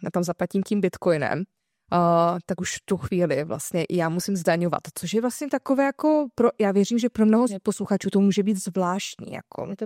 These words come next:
Speaker 2: paradox, ale je to tak, no, protože ono se to bere jako klasická směna, jo, takže vy si vezmete to v ty historické ceně, které jste to koupil a, nebo jak teď to ten člověk koupil a ty zaplatí a teď musí vlastně zdanit ten rozdíl mezi tou cenou, co platí a tím, c-, za kolik měl to krypto, jo, což
Speaker 1: Mhm.
Speaker 2: jako,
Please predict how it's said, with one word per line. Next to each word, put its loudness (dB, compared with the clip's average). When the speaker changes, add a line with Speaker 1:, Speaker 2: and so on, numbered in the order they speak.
Speaker 2:
paradox, -4
ale -4
je -4
to -10
tak, -8
no, -6
protože -2
ono 0
se -6
to 2
bere 2
jako 0
klasická -4
směna, 2
jo, -2
takže -4
vy -4
si -10
vezmete -2
to -6
v -20
ty 0
historické -2
ceně, -2
které 0
jste -2
to 2
koupil -2
a, 0
nebo 0
jak -4
teď -2
to -6
ten 2
člověk 0
koupil 0
a -6
ty 0
zaplatí -2
a -8
teď -4
musí 2
vlastně 0
zdanit 0
ten 2
rozdíl 0
mezi 0
tou -2
cenou, -2
co -4
platí -4
a -6
tím, -4
c-, -12
za -2
kolik -6
měl 0
to -6
krypto, -4
jo, -4
což 2
Speaker 1:
Mhm. -2
Speaker 2:
jako, -4